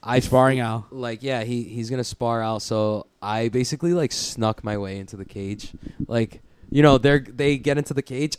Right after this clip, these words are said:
Speaker 1: I lock the cage in with us three in it. You know, I was the fucking <laughs> referee.
Speaker 2: Three go in,
Speaker 1: Dude.
Speaker 2: one gets kicked out
Speaker 1: And,
Speaker 2: before the round
Speaker 1: and I,
Speaker 2: starts.
Speaker 1: I jumped on the chance. Like, uh, Al's like, "Oh, whose gloves are those?" Uh, 'cause I had my gloves out. I was gonna do, uh, pads with Pumi, and, um,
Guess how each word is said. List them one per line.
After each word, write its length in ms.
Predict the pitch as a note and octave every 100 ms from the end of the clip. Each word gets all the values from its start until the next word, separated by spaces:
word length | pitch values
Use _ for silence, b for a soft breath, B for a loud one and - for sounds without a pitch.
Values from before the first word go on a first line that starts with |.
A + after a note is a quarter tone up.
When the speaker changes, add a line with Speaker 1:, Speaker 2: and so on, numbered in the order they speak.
| -
Speaker 1:
I 140 | B2
lock 320 | B2+ A#2+ B2 -
the 60 |
cage 320 | B2+ C3 A#2 A2
in 120 | A2+
with 200 | A2 B2
us 240 | B2+ B2+ -
three 280 | A#2+ A#2+
in 100 | A#2
it. 140 | G#2+ -
You 100 | A2+
know, 100 | A2+
I 200 | A#2 C3
was 200 | D3 C#3
the 80 | D#3+
fucking 380 | F3 - F#3 A3
<laughs> 0 |
referee. 920 | G#3+ - G#3 G3 G#3 A#3+ A3 C4 - b b b
Speaker 2:
Three 420 | - F#3+ F#3 F#3+
go 240 | G3+ A3 F3+
in, 460 | G3 A3 A#3+ G3+ -
Speaker 1:
Dude. 280 | G#3+ G#3
Speaker 2:
one 200 | D3+ E3+ F3+
gets 220 | F#3 -
kicked 220 | G3+ -
out 160 | F3+ F3
Speaker 1:
And, 80 |
Speaker 2:
before 160 | F3+ G#3
the 120 | A3+
round 280 | F#3+ C#3+ B2+ D#3+
Speaker 1:
and 120 | E3
I, 160 | F#3+
Speaker 2:
starts. 300 | G3+ - E3+
Speaker 1:
I 20 | C3+
jumped 360 | - D3+ E3+ E3
on 100 | D3
the 80 | C3
chance. 580 | C#3+ B2+ B2+ - -
Like, 280 | B2+ B2 A#2 -
uh, 240 | B2+ A#2+ G#2
Al's 300 | B2+ C#3+ C3
like, 260 | C3 - - _
"Oh, 220 | C#3+ C3+
whose 180 | C3 D3
gloves 320 | C3 C3+ A#2
are 60 | A#2
those?" 260 | G2+ G2
Uh, 120 | G2 G#2 -
'cause 140 | A2
I 60 | A2+
had 120 | B2
my 120 | A#2
gloves 280 | G#2 D3 B2+
out. 100 | G#2+
I 40 |
was 100 | G2+
gonna 200 | G2+ A2
do, 420 | G2+ G#2+ G#2+ G#2 G2
uh, 200 | G#2+ G2+
pads 420 | - A#2+ B2 A2
with 220 | G2+ G2
Pumi, 400 | - C#3 B2+ G#2 -
and, 280 | G#2+ G2+
um, 340 | G2+ G2+ F#2+